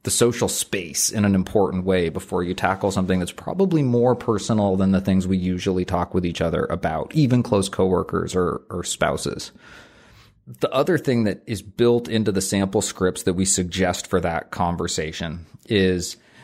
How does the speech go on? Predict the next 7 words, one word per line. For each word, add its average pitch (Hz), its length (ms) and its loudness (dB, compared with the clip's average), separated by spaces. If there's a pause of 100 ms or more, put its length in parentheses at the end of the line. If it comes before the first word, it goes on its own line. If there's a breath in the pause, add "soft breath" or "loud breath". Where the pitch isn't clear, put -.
(100)
that 98 120 0
you're 104 260 0
explicit 104 680 0
and 92 180 -4
caring. 80 520 -6
And 98 120 -6
I 95 180 -2